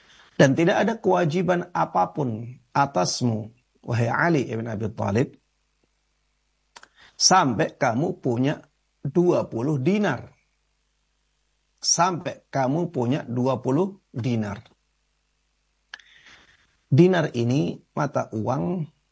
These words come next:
di zaman dulu yang fisiknya terbuat dari emas murni. Dinar itu adalah mata uang di zaman Nabi Sallallahu Alaihi Wasallam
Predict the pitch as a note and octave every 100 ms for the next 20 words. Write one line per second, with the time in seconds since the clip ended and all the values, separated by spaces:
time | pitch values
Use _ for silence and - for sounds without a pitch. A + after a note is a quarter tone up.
0 | _ _ _ _ _ _ _ C#3 D3 C#3
1 | B2 A2+ A2 G#2+ C#3 G3 - _ _ C#3+
2 | D3+ D3 - C#3+ - G#3+ G#3+ B2 B2 -
3 | - B2 A#2+ C3+ B2 B2 F3 - B2+ A#2+
4 | E3 - A2+ G#2 G#2+ A2+ - _ _ _
5 | _ _ _ _ _ _ _ _ _ _
6 | _ _ _ _ _ _ _ _ _ -
7 | - G2+ G#2+ B2 D3+ - - _ _ -
8 | B2 C3+ G#2+ A#2 C#3+ - _ C3 C#3+ C3+
9 | - A#2 B2 A#2 C3 C3+ A#2 A2 C#3+ C#3
10 | A2+ A2+ G#2 A2+ B2 G#2 G#2 G#2+ G#2+ G#2+
11 | A2 C3 A#2 D3+ A3